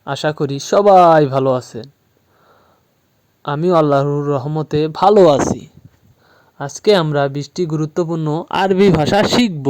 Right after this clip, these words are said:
তো চলুন ভিডিওটি শুরু করা যাক। আজকের ভিডিওর প্রথম শব্দটি হচ্ছে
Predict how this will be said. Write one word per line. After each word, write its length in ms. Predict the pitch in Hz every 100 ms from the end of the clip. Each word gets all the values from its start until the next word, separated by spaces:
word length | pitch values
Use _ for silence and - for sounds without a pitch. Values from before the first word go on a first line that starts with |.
| 123 135 - _ _ _ _ _ _ _ _ _ _
তো 60 | 151
চলুন 380 | 143 196 220 247 208
ভিডিওটি 420 | 165 175 156 160 156
শুরু 260 | - 226 220
করা 240 | 202 151
যাক। 260 | 127 117 71 _ _ _ _ _ _ _ _ _ _ 143
আজকের 340 | 143 - 214
ভিডিওর 420 | 170 151 147 135 156
প্রথম 320 | - 180 214 208
শব্দটি 480 | 196 165 156 151 143
হচ্ছে 400 | 139 - -